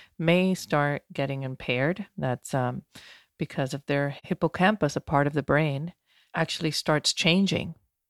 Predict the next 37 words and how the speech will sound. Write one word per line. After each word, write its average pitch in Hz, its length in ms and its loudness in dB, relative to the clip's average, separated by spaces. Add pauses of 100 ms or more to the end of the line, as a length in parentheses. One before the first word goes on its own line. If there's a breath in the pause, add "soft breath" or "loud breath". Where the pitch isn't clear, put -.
(220 loud breath)
as 160 160 0
well 156 220 6
as 147 180 2
their 143 140 0
cerebellum, 143 720 2 (160)
which 151 400 -6 (360 soft breath)
has 139 200 -6
to - 100 -6
do 139 460 -2
with 151 160 -4
the 139 80 -6
part 143 200 0
of 139 60 -2
your 139 80 -2
brain 139 320 -4
that 139 240 -2
regulates 147 680 0
movement 151 560 -2
and 127 160 -6
balance. 143 520 2
That's - 240 -8
why - 140 -6
sometimes - 580 -10
you 120 80 -10
see - 180 -12
people - 300 -8
when 175 120 0
they're 202 120 4
under 208 220 2
the 190 120 0
influence 147 540 -2 (680 loud breath)
that, 135 380 -2
um, 131 280 -4
they're 139 120 -6
drunk, 135 480 -6
and - 320 -10
obviously - 540 -4